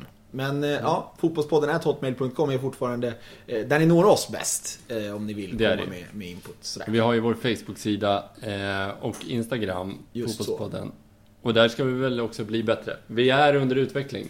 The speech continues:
Speaker 2: och vi vill göra det tillsammans med er.
Speaker 1: Det är ju,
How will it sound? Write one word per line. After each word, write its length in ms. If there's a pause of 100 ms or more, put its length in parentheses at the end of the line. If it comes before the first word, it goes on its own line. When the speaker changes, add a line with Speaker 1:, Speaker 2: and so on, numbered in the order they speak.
Speaker 2:
och 140
vi 160
vill 220
göra 280
det 80
tillsammans 480
med 140
er. 220 (840)
Speaker 1:
Det 140
är 80
ju, 160